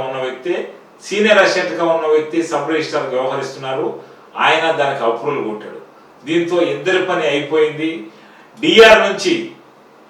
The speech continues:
సబ్ రిజిస్టర్ నుంచి సీనియర్ అసిస్టెంట్లు, జూనియర్ అసిస్టెంట్లు వరకు కోట్ల రూపాయలు చేతులు మారినట్టు తెలుస్తుంది. ఈ కోట్ల రూపాయల కుంభకోణంపై అసలు భూమికి సంబంధించిన యజమాని పంచాంగులు వెంకట సుబ్బయ్య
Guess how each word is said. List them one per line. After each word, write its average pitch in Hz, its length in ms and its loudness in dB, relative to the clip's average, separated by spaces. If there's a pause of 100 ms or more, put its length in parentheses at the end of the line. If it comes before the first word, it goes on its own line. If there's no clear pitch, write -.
(500)
సబ్ 160 300 6
రిజిస్టర్ 170 500 4
నుంచి 143 240 -6 (340)
సీనియర్ 185 400 2
అసిస్టెంట్లు, 170 420 0 (140)
జూనియర్ 160 380 0
అసిస్టెంట్లు 139 440 -4 (560)
వరకు - 340 -2 (560)
కోట్ల 175 280 2 (140)
రూపాయలు 151 480 2 (160)
చేతులు 160 420 -2
మారినట్టు 131 460 -4
తెలుస్తుంది. 143 500 -4 (580)
ఈ - 20 0 (160)
కోట్ల 202 320 2 (140)
రూపాయల 185 400 6 (160)
కుంభకోణంపై 175 880 2 (280)
అసలు 208 300 2
భూమికి 202 400 4
సంబంధించిన 170 540 0
యజమాని 160 380 0 (120)
పంచాంగులు 165 580 0
వెంకట 165 360 -2
సుబ్బయ్య 135 340 0